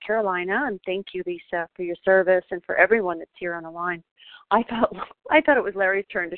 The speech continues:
share and that I spoke up wrong. But anyways, I'm so glad to be here and to be reading Bill's story. So what jumps out for me is, um, we had long talks when I would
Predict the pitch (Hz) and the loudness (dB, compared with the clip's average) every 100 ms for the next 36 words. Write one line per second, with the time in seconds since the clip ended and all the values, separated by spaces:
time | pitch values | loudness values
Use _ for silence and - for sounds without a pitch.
0 | - 175 175 170 165 _ _ _ _ 170 | -6 -4 -2 -4 -10 _ _ _ _ -6
1 | 165 - - 165 160 165 - _ 170 165 | -6 -8 -4 -4 -2 -6 -8 _ -12 -12
2 | 165 165 - 240 208 151 156 - - - | -12 -12 -4 0 2 0 -2 -10 -18 -8
3 | - 226 233 247 214 196 196 180 196 233 | 0 0 2 0 4 4 4 0 -6 -4
4 | 220 208 196 196 175 170 165 165 170 220 | -2 0 2 0 -2 -10 -8 -6 -2 -2
5 | 226 208 190 180 - - 185 175 165 160 | -2 -2 -2 -2 -4 -2 2 4 2 0
6 | _ - - - - 214 202 202 202 - | _ -20 -20 -20 4 8 8 6 2 0
7 | 233 262 240 208 - - 226 190 165 160 | -4 -2 0 0 -2 -8 -8 -8 -10 -10
8 | 202 - _ - - - - 190 180 180 | -12 -14 _ -20 -20 -12 -2 0 2 0
9 | 175 - - 175 170 165 160 156 214 220 | -4 -2 2 2 0 -4 -10 -6 -2 0
10 | 180 170 180 233 - 180 175 - 185 175 | 0 0 0 -2 -4 -2 -2 -6 -6 -4
11 | 170 | -4